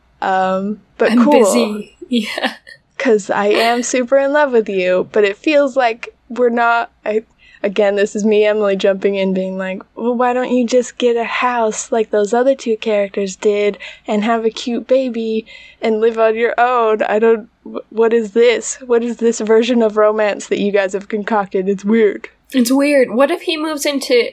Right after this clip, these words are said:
Speaker 2: Ihuaru? Because w-,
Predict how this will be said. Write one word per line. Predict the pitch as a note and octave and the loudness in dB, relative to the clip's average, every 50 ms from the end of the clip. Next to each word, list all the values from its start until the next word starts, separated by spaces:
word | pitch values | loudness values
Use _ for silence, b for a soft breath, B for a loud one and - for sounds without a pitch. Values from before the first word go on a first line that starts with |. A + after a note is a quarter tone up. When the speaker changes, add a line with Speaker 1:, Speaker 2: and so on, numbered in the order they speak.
| - | -6
Speaker 2:
Ihuaru? | A3 G#3+ F#3+ A3+ G#3+ G#3 F#3+ F3+ E3 D3 D3 D#3+ - | -6 -4 -2 0 0 2 2 2 0 0 -2 -6 -8
Because | - F#3+ F#3 - - F#3+ F#3 F3 F3 F3 - - - - - - _ _ _ _ _ _ _ _ _ _ - | -6 -6 -4 -2 0 0 0 -2 -4 -4 -4 -4 -4 -4 -6 -10 _ _ _ _ _ _ _ _ _ _ -12
w-, | - - | -12 -12